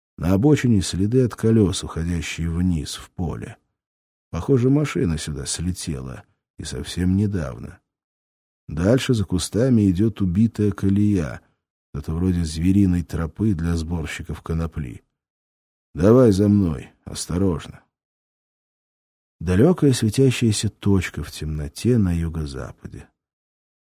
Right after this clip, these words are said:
Она кажется живой, дышит и даже как будто шевелится. «Наверное, опять какой-нибудь Мурзила рассекает», предположил Ацетон. Горилла с ним не согласен. «Это не мотор, это не фары.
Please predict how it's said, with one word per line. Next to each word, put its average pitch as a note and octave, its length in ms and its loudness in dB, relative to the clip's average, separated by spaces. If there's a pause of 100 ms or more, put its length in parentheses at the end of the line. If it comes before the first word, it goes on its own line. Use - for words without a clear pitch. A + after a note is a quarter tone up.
Она A#2 180 4
кажется A#2 400 0
живой, B2+ 680 2
дышит F#2+ 640 -2
и F2 60 -6
даже A2 260 -4
как F2+ 200 -6
будто F#2+ 380 -8
шевелится. - 920 -10 (720)
«Наверное, G3 460 6
опять D#3+ 280 6
какой-нибудь A#2 460 6
Мурзила A#2 640 6
рассекает», F2+ 760 0 (300)
предположил D#2 640 -4
Ацетон. C#2 560 -10 (480)
Горилла D#2+ 400 -4
с - 100 -8
ним F#2 180 2
не F2+ 100 2
согласен. D2+ 680 -10 (440)
«Это F2 220 -4
не A2+ 140 8
мотор, A#2 640 8
это C#2+ 220 -10
не F#2+ 140 2
фары. F#2+ 580 -2